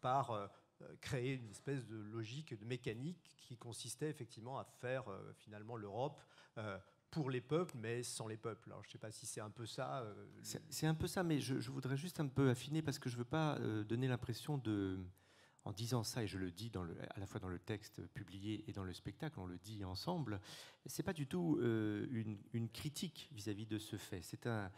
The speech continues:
Speaker 2: je, je crois que c'est une réalité historique. Effectivement, les fondateurs de l'Europe,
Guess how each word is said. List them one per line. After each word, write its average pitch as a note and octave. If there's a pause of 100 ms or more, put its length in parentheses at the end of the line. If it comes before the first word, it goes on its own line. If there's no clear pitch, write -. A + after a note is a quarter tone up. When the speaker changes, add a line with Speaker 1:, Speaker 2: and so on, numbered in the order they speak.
(200)
Speaker 2:
je, -
je A2
crois D3
que C#3+
c'est -
une A2+
réalité A#2
historique. G#2+
Effectivement, C3+
les B2+
fondateurs G#2+
de G#2+
l'Europe, G2